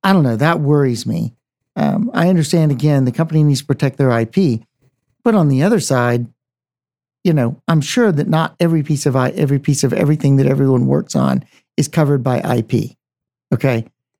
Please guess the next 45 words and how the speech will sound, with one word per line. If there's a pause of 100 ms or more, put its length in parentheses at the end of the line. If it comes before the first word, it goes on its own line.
(240)
And,
and (120)
it
just
feels
like
it
is,
as
Yvonne
says,
a
bit
abusive
sometimes. (480)
Okay,
well,
you're
working
on
the
te-,
on
the
network, (180)
so
you
don't
get
a
lot.
You're
not
allowed (220)
to
go
write
a
book
for
Cisco
Press
on
networking. (560)
Like,